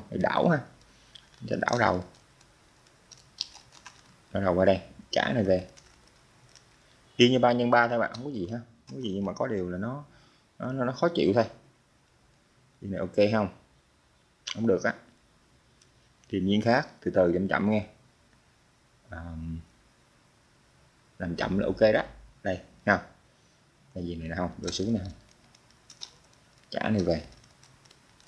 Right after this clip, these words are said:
Trả viên này về không? Ừ, viên này đưa qua. Này không?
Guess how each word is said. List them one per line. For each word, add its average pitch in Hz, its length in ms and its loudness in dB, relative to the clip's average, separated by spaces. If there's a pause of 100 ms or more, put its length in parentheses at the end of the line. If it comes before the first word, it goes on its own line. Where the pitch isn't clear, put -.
(320)
Trả - 60 -2
viên 95 160 0
này 82 100 0
về 80 180 -2
không? 95 120 2 (1600)
Ừ, 92 60 -6 (180)
viên 92 140 4
này 82 240 4 (180)
đưa 90 140 -4
qua. 85 240 0 (2250)
Này 87 120 0
không? 92 140 4